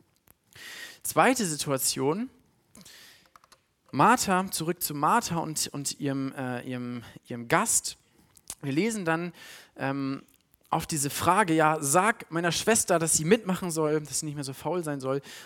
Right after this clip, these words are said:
Und dann lesen wir, Jesus sagt, „Aber Martha“, entgegnete Jesus, „Martha, du bist beunruhigt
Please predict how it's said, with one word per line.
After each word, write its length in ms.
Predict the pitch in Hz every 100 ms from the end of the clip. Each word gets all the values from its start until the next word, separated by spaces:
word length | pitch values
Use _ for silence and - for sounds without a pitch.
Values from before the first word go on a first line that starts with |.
| -
Und 60 | 123
dann 100 | 135
lesen 240 | 202 190
wir, 60 | 139
Jesus 340 | 160 214 190
sagt, 240 | 143 147
„Aber 180 | - 170
Martha“, 560 | 170 208 254 - 120 107
entgegnete 460 | 120 120 - 117 113
Jesus, 480 | 123 131 160 180 - - -
„Martha, 380 | 170 262 -
du 120 | 165 190
bist 260 | 214 -
beunruhigt 760 | 165 - 233 254 160 170 190